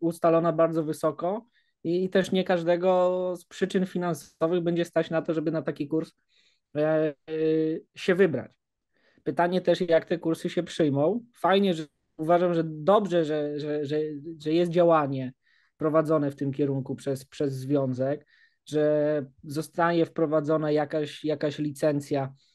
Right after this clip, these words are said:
e, pozwalająca tę wiedzę unormować,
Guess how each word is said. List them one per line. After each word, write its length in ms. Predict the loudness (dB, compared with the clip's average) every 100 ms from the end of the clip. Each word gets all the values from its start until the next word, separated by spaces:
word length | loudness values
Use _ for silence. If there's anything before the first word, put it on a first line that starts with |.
| _ _
e, 500 | -4 -2 -2 -2 -4
pozwalająca 1300 | -2 -2 0 0 2 2 2 0 -2 -4 -4 -4 -8 -16 _
tę 140 | -4
wiedzę 360 | 2 2 2 2
unormować, 880 | 0 0 -2 -2 -4 -4 -6 -8 -12